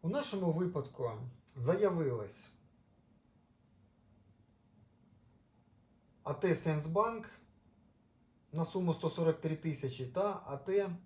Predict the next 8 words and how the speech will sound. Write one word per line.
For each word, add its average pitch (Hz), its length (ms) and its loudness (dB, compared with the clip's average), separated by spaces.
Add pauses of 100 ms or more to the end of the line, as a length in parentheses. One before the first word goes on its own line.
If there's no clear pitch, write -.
(200)
Акцентбанк 131 840 -2 (120)
на 123 140 -4
суму 185 300 -2
вісімдесят 139 680 -4
три 147 160 -6
тисячі. 117 600 -12 (2250)
Раз, 175 440 -8
два. 120 480 -4